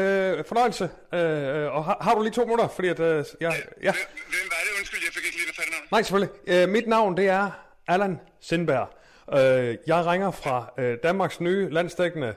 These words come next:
Speaker 1: snakke, sludre, taleradio, Radio. Hallo?
Speaker 2: Ja.
Speaker 1: Hallo? Nå, du er, ja. Øh, og, øh, nu skal du høre, Jacob. Øh, jeg, øh, vi, vi, jeg ser med, øh, vores... Øh, øh, det, det er Dam-, jeg ved ikke, om du har hørt om Radio.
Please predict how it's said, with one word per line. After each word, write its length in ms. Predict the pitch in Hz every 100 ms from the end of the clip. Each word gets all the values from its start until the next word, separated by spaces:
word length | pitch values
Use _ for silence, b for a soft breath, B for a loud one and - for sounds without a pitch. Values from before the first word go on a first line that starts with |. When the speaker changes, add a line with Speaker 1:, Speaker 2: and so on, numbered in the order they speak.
| b b -
Speaker 1:
snakke, 320 | - 170 151
sludre, 240 | - 165
taleradio, 580 | 165 160 160 143 131 110 - b b _ -
Radio. 580 | 123 143 147 90 90 - - - _ - - - - - - - - - - - _ _ _ _ _ -
Hallo? 140 | 120
Speaker 2:
Ja. 60 | 156 - - _ _ -
Speaker 1:
Hallo? 160 | 139 147 - _ -
Nå, 60 |
du 60 | 165
er, 100 | 160 170
ja. 100 | 160 B B B - 175 175 170 160
Øh, 60 | -
og, 340 | 165 151 160
øh, 440 | 156 147 123 139 123
nu 100 | 214
skal 160 | 247
du 40 | 220
høre, 100 | 262
Jacob. 300 | 240 - B - 170
Øh, 500 | 175 170 170 160 185
jeg, 220 | 208 196
øh, 240 | 170 170 180
vi, 60 |
vi, 320 | 185 220 214 196
jeg 140 | 196
ser 240 | - 240 175
med, 200 | 170 160 -
øh, 160 | 160 143
vores... 300 | 151 - 151
Øh, 260 | 127 123 113 131 - -
øh, 220 | 123 127 -
det, 80 | 156 -
det 120 | 180
er 40 |
Dam-, 200 | 170 180 165
jeg 80 |
ved 20 | 190
ikke, 60 |
om 60 | 208
du 60 |
har 80 | 185
hørt 100 | 190
om 100 | 160
Radio. 320 | 165 180 120